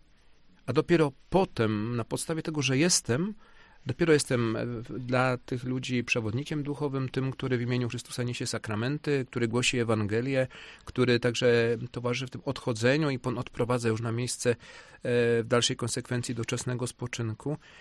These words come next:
Ale to, że znajduję ten czas, że jestem, że towarzyszę, uprawnia mnie do tego, że mogę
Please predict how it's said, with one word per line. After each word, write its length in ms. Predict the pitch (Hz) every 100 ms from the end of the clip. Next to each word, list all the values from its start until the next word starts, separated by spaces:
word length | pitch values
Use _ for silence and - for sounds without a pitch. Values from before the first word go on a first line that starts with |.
| - -
Ale 260 | 131 135 131 - _ _ _
to, 120 | - 165
że 140 | 175
znajduję 420 | 147 135 160 190
ten 200 | - 175
czas, 360 | - 127 107 - -
że 180 | 117 131
jestem, 600 | 156 - - 127 147 147 - - -
że 120 | 120
towarzyszę, 920 | - 165 170 160 139 135 - 143 175 180 - - - - -
uprawnia 600 | - 147 208 175 131 123
mnie 160 | 127
do 140 | 113 113
tego, 560 | 113 110 160 226 190
że 200 | 127 147 -
mogę 600 | 127 170 190 190 202